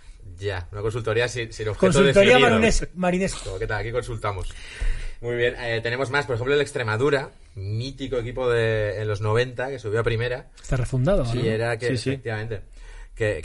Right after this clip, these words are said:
Speaker 1: que, que cuando subió era un poco como, "Ay, el equipo débil", tal, pero se, se pasaron. O sea, era como,
Speaker 3: Ya, no se
Speaker 1: al,
Speaker 3: puede.
Speaker 1: al principio era como de, "Ay, el equipo débil", pero al final se les trataba como muy pobre gente, era casi
Speaker 3: Sí, es
Speaker 1: como,
Speaker 3: verdad.
Speaker 1: como las urdes, es
Speaker 3: El
Speaker 1: como el
Speaker 3: primer
Speaker 1: Madrid
Speaker 3: equipo,
Speaker 1: va allí a, a esas lejanas
Speaker 2: el primer
Speaker 1: tierras
Speaker 2: equipo
Speaker 1: y te
Speaker 2: extremeño,
Speaker 1: joder,
Speaker 2: sí.
Speaker 1: pues el equipo
Speaker 3: Yo
Speaker 1: de
Speaker 3: creo que sí.
Speaker 1: Extremadura.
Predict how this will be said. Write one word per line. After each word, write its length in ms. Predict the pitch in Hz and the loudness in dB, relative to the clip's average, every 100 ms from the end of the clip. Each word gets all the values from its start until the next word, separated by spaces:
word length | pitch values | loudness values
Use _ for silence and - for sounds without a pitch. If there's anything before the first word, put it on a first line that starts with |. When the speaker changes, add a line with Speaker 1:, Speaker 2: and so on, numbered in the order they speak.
| 104 | -6
Speaker 1:
que, 140 | 98 | -8
que 120 | - 104 | -8 -10
cuando 200 | 101 101 | -8 -8
subió 400 | - 98 120 147 | -4 0 2 2
era 200 | 131 123 | 0 -2
un 40 | |
poco 180 | 127 135 | -4 -6
como, 320 | 139 120 98 | -6 -4 -4
"Ay, 160 | 110 156 | -4 -2
el 100 | 143 | -2
equipo 260 | 127 139 139 | -4 -4 0
débil", 300 | 147 147 127 | 0 0 -4
tal, 120 | 151 | -2
pero 140 | 135 | -2
se, 220 | 110 110 | -4 -8
se 180 | - 101 | -8 -10
pasaron. 480 | - - 135 117 85 | -8 -4 -2 -2 -6
O 40 | - | -10
sea, 100 | 110 | -8
era 160 | 107 | -6
como, 240 | 120 117 107 | -6 -4 2
Speaker 3:
Ya, 180 | 139 135 | 4 4
no 100 | 131 | 0
se 60 | |
Speaker 1:
al, 60 | 123 | 4
Speaker 3:
puede. 80 | 156 | 4
Speaker 1:
al 40 | |
principio 280 | 139 147 151 | 4 2 2
era 100 | 156 | 2
como 140 | 147 | 2
de, 60 | 135 | 2
"Ay, 80 | 160 | 4
el 100 | 156 | 4
equipo 240 | 139 147 | 2 2
débil", 180 | 151 180 | 2 2
pero 140 | 147 127 | 0 -2
al 60 | |
final 200 | 113 113 | -2 -6
se 60 | 120 | -4
les 120 | 147 | -4
trataba 260 | 143 131 143 | -4 -2 -2
como 160 | 156 107 | 0 -2
muy 140 | 123 | -2
pobre 240 | 143 147 | 0 -2
gente, 320 | - 147 - 107 | -2 -4 -4 -4
era 100 | 120 | -2
casi 220 | 143 147 | -4 2
Speaker 3:
Sí, 80 | 123 | 4
es 60 | |
Speaker 1:
como, 60 | 127 | 6
Speaker 3:
verdad. 300 | 107 107 120 - | 6 4 0 -4
Speaker 1:
como 240 | - 127 123 | -6 -2 0
las 240 | 113 110 | 0 2
urdes, 280 | 160 151 113 | 0 2 2
es 40 | 131 | 4
Speaker 3:
El 60 | |
Speaker 1:
como 120 | 131 | 6
el 60 | 131 | 6
Speaker 3:
primer 140 | 143 156 | 4 6
Speaker 1:
Madrid 80 | 156 | 6
Speaker 3:
equipo, 120 | 156 | 6
Speaker 1:
va 80 | 160 | 4
allí 260 | 160 180 196 | 2 -2 0
a, 220 | 170 165 | 0 -2
a 60 | 165 | -4
esas 220 | 175 160 | -4 -4
lejanas 400 | 160 175 170 156 | -4 -2 -4 -4
Speaker 2:
el 40 | - | 2
primer 160 | - 165 | 6 6
Speaker 1:
tierras 260 | 180 190 | 6 4
Speaker 2:
equipo 0 | |
Speaker 1:
y 40 | - | 4
te 60 | 165 | 4
Speaker 2:
extremeño, 300 | 175 175 160 | 4 4 4
Speaker 1:
joder, 140 | 151 | 2
Speaker 2:
sí. 40 | 131 | 4
Speaker 1:
pues 120 | 131 | 4
el 80 | 139 | 4
equipo 180 | 135 135 | 4 6
Speaker 3:
Yo 60 | |
Speaker 1:
de 40 | 156 | 6
Speaker 3:
creo 80 | 147 | 6
que 60 | |
sí. 60 | 127 | 4
Speaker 1:
Extremadura. 480 | 135 135 104 156 113 | 4 4 2 -2 -4